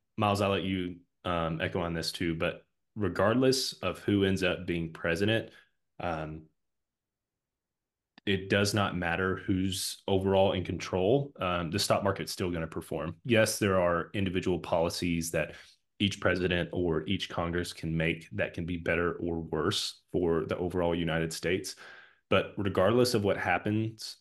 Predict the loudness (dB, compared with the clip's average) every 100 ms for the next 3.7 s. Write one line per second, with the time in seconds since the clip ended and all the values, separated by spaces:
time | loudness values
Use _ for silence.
0 | -2 0 0 0 2 2 2 0 2 2
1 | 0 0 -2 -4 -4 -4 -2 -2 0 0
2 | 0 0 0 0 0 -2 -2 -2 0 0
3 | -2 -8 -6 -2 0 0 -2